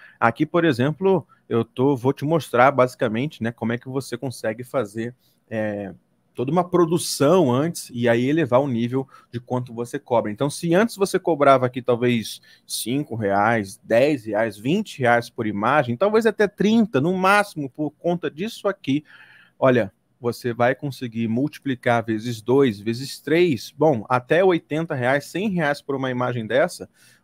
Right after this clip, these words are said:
você consegue cobrar sim. Então, por exemplo, esse aqui do Messi, ó,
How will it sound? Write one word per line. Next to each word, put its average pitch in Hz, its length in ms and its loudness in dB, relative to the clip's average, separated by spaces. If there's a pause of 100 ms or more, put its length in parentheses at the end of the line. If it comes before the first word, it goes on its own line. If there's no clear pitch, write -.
você 107 220 -8
consegue 107 480 -2
cobrar 107 400 0
sim. 123 320 -4 (340)
Então, 123 240 0
por 135 140 0
exemplo, 113 320 0
esse - 120 -10
aqui 120 160 -8
do 120 120 -2
Messi, 107 400 -2
ó, 101 180 0